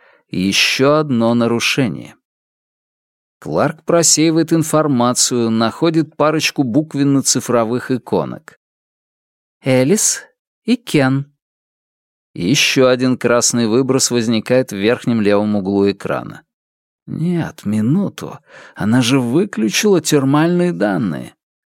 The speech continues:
«Эй», — говорит Ив, — «это же трупный датчик». И никакой сирены.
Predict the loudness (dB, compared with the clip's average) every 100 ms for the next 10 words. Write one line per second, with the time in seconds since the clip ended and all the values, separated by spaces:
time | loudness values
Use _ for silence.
0 | _ _ _ _ _ -8 -2 2 2 2
1 | -2 -2 2 2 0 -2 -4 -4 -6 -18
2 | _ _ _ -6 -4 0 0 0 0 2
3 | 2 2 2 2 2 2 2 0 -6 -8
4 | -12 -20 _ _ _ _ _ _ -10 -8
5 | -8 -6 -6 -2 -2 0 0 -2 -2 -2
6 | -4 -8 -18